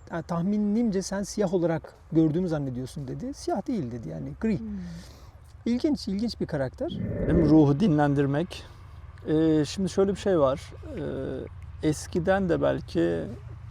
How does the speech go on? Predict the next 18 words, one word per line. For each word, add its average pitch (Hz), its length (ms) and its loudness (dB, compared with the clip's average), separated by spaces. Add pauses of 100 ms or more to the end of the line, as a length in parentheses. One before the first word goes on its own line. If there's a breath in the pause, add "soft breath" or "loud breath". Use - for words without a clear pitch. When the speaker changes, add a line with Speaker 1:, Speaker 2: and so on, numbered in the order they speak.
(560)
Speaker 2:
e, 139 400 -2
hayatın 151 400 6
içerisinde 156 560 -2
insanlar 156 380 -2
hayatın 147 460 2
hızlı 151 300 2
olduğundan 156 320 2
şikayet 151 440 6
ediyorlardı 131 680 -2 (160)
ya 160 120 2
da 175 40 6
hızlı 165 280 6
olduğunu 170 360 10
düşünüyorlardı. - 800 -4 (600 loud breath)
Ama 170 340 4
işte 160 360 0
iki 180 340 0
bin 160 80 4